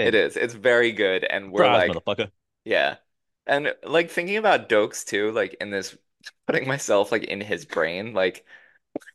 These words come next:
Speaker 1: what is Dexter <laughs> doing? Like <laughs>
Speaker 2: Well, this is where, like, the worst <laughs> excuse in the history
Speaker 1: It
Speaker 2: of
Speaker 1: was
Speaker 2: the
Speaker 1: ama-
Speaker 2: universe.
Speaker 1: It was amazing.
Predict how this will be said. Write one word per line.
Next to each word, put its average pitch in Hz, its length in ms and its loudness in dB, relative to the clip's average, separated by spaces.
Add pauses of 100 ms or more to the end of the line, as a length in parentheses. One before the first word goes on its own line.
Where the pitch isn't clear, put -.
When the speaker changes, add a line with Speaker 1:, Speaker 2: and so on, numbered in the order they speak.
(180)
Speaker 1:
what - 260 0
is 330 140 -2
Dexter 147 540 0
<laughs> - 20 -4
doing? 107 600 -2 (460)
Like 110 320 0 (840)
<laughs> 220 80 0 (480)
Speaker 2:
Well, 104 240 0
this 123 180 -6
is 117 120 -6
where, 123 160 0
like, 110 200 -2
the 95 320 -4
worst 120 600 -2
<laughs> - 0 -
excuse 117 760 -2
in 98 200 -4
the 101 280 -6 (420)
history 131 380 0
Speaker 1:
It 123 40 6
Speaker 2:
of 123 40 4
Speaker 1:
was 101 80 -2
Speaker 2:
the - 180 2
Speaker 1:
ama- - 0 -
Speaker 2:
universe. 104 520 0 (240)
Speaker 1:
It 196 100 2
was 190 160 -2
amazing. 185 400 -2